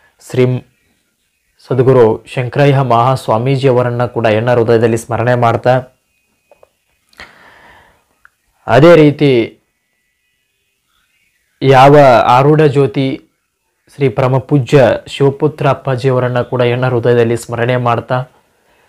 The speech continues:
ಯಾವ ನಮ್ಮ ಕಥೆಯ ಕಥಾನಾಯಕರು ಆರೂಢ ಸಾಮ್ರಾಜ್ಯದ ಅಧಿಪತಿ ಶ್ರೀಮನ್ ಜಗದ್ಗುರು ಸಿದ್ಧಾರೂಢಪ್ಪನವರನ್ನು ಕೂಡ ಎನ್ನ ಹೃದಯದಲ್ಲಿ ಸ್ಮರಣೆ ಮಾಡ್ತಾ,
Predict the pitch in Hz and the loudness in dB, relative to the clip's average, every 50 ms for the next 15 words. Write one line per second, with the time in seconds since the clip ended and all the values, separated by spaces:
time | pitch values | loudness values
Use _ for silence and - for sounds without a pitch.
0 | _ _ - 131 135 147 160 165 160 151 151 151 151 143 - 143 131 131 165 170 | _ _ 2 4 6 6 8 6 6 4 2 2 0 0 0 -2 0 2 4 4
1 | 175 170 - 151 143 - 143 139 139 135 131 131 131 127 - 135 131 135 135 - | 4 4 2 0 0 0 -2 -2 0 -2 0 0 -2 0 0 0 0 0 -2 -4
2 | - _ _ _ _ _ _ _ _ _ _ _ _ _ _ _ _ _ _ _ | -10 _ _ _ _ _ _ _ _ _ _ _ _ _ _ _ _ _ _ _
3 | - 120 139 160 170 170 165 156 - 147 139 139 147 143 135 127 147 127 139 123 | 0 2 4 4 4 4 2 2 0 -2 0 2 2 2 2 2 0 0 2 0
4 | 117 120 135 - - 127 - 131 123 117 110 - - _ _ _ _ _ _ _ | 0 0 -2 -6 -6 -8 -6 -6 -6 -6 -6 -8 -12 _ _ _ _ _ _ _
5 | _ _ _ _ _ _ _ _ _ _ _ _ _ _ _ _ _ _ - - | _ _ _ _ _ _ _ _ _ _ _ _ _ _ _ _ _ _ -6 0
6 | 139 143 139 135 139 135 135 127 143 123 110 117 - - 139 131 123 113 104 - | 2 2 2 2 0 0 0 0 0 0 -2 -4 -2 -2 0 2 2 0 -2 -4
7 | - - - 147 139 - 98 98 143 143 147 156 156 147 139 127 - - - 131 | -12 -8 -6 -6 -4 -4 -2 0 2 4 4 4 4 2 0 -2 -2 -8 -10 -6
8 | 131 127 127 127 123 123 123 123 110 - 131 131 131 127 120 120 - _ _ _ | -4 -2 -2 -2 -2 -4 -6 -6 -4 -4 -2 0 0 0 -2 -4 -10 _ _ _
9 | _ _ _ - 113 123 127 135 135 131 123 123 127 123 117 123 117 123 120 - | _ _ _ -6 -4 0 2 2 4 4 4 4 4 4 4 2 0 0 -2 -4
10 | - 120 110 110 113 117 117 117 117 113 117 - 127 127 131 | -6 -8 -6 -4 -4 -4 -4 -4 -4 -6 -6 -6 -6 -8 -8